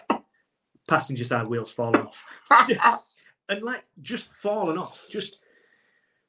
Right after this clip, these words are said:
made a big hole inside the car, front wing, just falling off at the side of the road. And I'm, like, stranded there at the middle of the road, like,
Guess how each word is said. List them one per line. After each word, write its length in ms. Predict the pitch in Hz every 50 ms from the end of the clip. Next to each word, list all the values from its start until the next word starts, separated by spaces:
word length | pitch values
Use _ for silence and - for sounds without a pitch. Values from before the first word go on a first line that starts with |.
| _ -
made 160 | 208 247 214
a 40 | 190
big 120 | 208 196
hole 180 | 185 185 185 170
inside 380 | 160 160 - 175 160 143 127
the 60 | 123
car, 360 | - - 143 131 131 135 127 131 - - - - - - - - - - 127
front 300 | 120 - - 143 131 131
wing, 300 | 120 123 120 120 117 117 - _ _ _ -
just 180 | - 147 - -
falling 220 | 151 131 123 120
off 80 | 120 120
at 60 | -
the 40 | -
side 220 | - 123 120 120
of 40 | 113
the 80 | 113
road. 200 | 110 107 - - -
And 80 | 139
I'm, 140 | 151 151 147
like, 200 | 131 131 123 -
stranded 340 | - - 135 120 120 113 107
there 100 | 113 110
at 60 | 110
the 60 | 101 107 107
middle 80 | 101
of 60 | 92
the 60 | 107 107
road, 100 | 107 101
like, 140 | 101 107